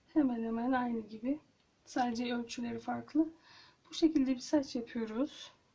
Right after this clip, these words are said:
Önüne buraya sabitleyeceğiz, dikeceğiz.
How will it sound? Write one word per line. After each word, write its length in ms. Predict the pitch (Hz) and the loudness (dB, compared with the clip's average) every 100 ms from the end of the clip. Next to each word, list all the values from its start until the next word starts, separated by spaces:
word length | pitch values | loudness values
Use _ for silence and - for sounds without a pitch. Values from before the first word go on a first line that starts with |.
| _ _ _ _ - _ _ _ _ _ _ _ _ _ _ _ _ 349 | _ _ _ _ -20 _ _ _ _ _ _ _ _ _ _ _ _ 0
Önüne 560 | 262 240 226 240 277 - _ _ _ | 2 2 0 0 -2 -4 _ _ _
buraya 220 | 302 277 | 4 4
sabitleyeceğiz, 920 | 269 285 254 240 - 240 220 247 262 | 4 2 2 -2 -4 -4 2 2 2
dikeceğiz. 720 | 262 254 233 226 247 320 - | -2 -4 -4 -2 -2 -4 -10